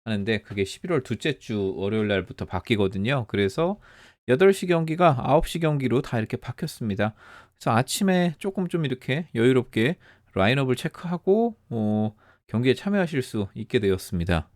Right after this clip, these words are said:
네, 요거는 좀 뭐 괜찮은 이슈인 것 같다는 생각이 듭니다.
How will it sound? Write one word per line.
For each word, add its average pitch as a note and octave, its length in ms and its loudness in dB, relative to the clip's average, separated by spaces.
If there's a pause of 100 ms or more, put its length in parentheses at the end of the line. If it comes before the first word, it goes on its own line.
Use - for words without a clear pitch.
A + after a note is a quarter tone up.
네, F2 220 -2 (380)
요거는 E3 340 -2
좀 E3+ 220 0
뭐 D3+ 160 0
괜찮은 D3 380 -2
이슈인 B2+ 340 -2
것 B2+ 140 -2
같다는 A2+ 360 -6
생각이 C#3+ 340 -4
듭니다. A2+ 400 -2